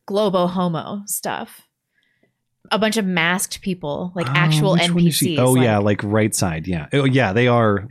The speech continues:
Speaker 2: Uh, I, I just, I mean, they are legitimately N P Cs, you're right. But I remember that the one guy right behind him, the bald guy,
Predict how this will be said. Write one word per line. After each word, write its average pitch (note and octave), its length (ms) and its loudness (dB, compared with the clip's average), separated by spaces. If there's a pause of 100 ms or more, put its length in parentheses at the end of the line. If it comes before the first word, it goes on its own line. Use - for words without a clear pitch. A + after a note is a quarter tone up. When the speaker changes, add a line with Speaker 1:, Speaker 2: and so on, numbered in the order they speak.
(500)
Speaker 2:
Uh, F2 280 -4 (560)
I, F3 100 -4
I G#3 140 2
just, A3+ 220 -4 (680)
I C3 60 -8
mean, D3 140 4
they D3 80 4
are F3+ 100 4
legitimately A#2 560 2
N D#2+ 120 -2
P D#2+ 100 -10
Cs, G2 260 0
you're D#2 100 -8
right. F#2+ 220 -2
But F2+ 180 -6
I G#2+ 140 -2
remember C3 340 2
that A2 280 0
the A2 80 0
one A#2 180 2
guy A2 160 2
right G2+ 220 0
behind A#2 320 0
him, F#2+ 100 0
the F2 80 -2
bald G#2+ 320 -2
guy, D2+ 320 -8